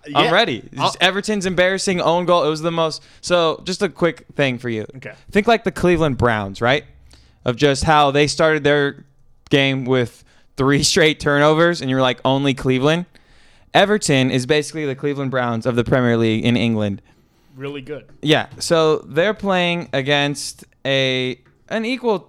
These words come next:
Speaker 2: probably equal team. Everton's just, like, constantly in the middle of the table, you know?
Speaker 1: Okay.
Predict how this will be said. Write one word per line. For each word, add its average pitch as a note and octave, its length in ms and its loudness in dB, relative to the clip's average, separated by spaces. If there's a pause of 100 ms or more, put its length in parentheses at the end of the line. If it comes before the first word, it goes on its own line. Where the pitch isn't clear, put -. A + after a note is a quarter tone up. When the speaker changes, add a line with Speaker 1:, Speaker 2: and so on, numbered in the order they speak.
(120)
Speaker 2:
probably B3 460 -4
equal C3 240 -6
team. C3+ 200 -6
Everton's A3 420 0
just, E3 140 -4
like, D3 200 0
constantly D#3+ 560 -2
in C#3 100 0
the C3+ 60 0
middle C3 260 2
of A#2+ 60 -2
the A2+ 80 -6
table, G#2 360 -8
you A#2 120 -4
know? C3 180 -4 (160)
Speaker 1:
Okay. B2+ 220 -20